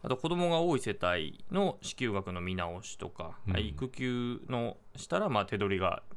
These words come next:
Speaker 1: 十割になりますよとか、
Speaker 2: うん。
Speaker 1: あとは両親が働いてるかどうかを問わず保育園が利用できますっていう、まあ、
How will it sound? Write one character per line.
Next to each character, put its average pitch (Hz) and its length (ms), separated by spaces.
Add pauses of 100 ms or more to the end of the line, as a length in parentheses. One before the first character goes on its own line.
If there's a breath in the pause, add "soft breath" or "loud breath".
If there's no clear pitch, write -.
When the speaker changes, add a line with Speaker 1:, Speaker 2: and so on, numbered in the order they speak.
(140)
Speaker 1:
十 113 200
割 85 200
に 82 60
な 80 60
り 80 80
ま 80 100
す - 100
よ - 120
と - 120
か、 - 160
Speaker 2:
う - 60
ん。 71 340 (140)
Speaker 1:
あ - 80
と - 80
は 92 320 (180)
両 165 220
親 147 200
が 117 100
働 135 300
い 135 60
て 147 80
る 135 80
か 139 80
ど 135 120
う - 20
か 131 80
を 123 80
問 143 100
わ 147 60
ず 180 100
保 127 160
育 107 120
園 95 80
が 87 100
利 92 80
用 92 120
で 90 120
き 92 120
ま 90 140
す - 140 (100)
っ - 20
て - 200
い 87 100
う、 92 100
ま 87 120
あ、 - 40